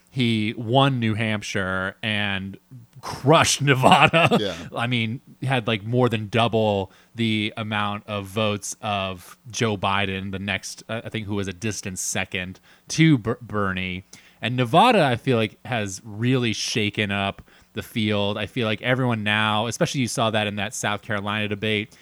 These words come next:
Speaker 1: everyone was coming for Bernie's head. He's the one to beat. He's always been the one to beat, but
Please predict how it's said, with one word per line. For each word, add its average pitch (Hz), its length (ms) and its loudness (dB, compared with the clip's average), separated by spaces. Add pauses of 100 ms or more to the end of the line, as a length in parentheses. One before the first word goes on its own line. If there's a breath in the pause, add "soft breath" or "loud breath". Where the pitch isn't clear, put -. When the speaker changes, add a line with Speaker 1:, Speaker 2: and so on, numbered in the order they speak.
(300 soft breath)
Speaker 1:
everyone 143 500 8
was 113 140 -2
coming 113 320 -4
for 107 320 0
Bernie's 104 440 -2
head. 143 420 2 (240 soft breath)
He's 160 200 0
the 143 100 2
one 123 260 0
to 113 80 0
beat. 117 380 0
He's 131 160 0
always 156 320 6
been 123 340 0
the 127 80 0
one 123 280 0
to 123 100 -4
beat, 120 380 0
but 107 240 0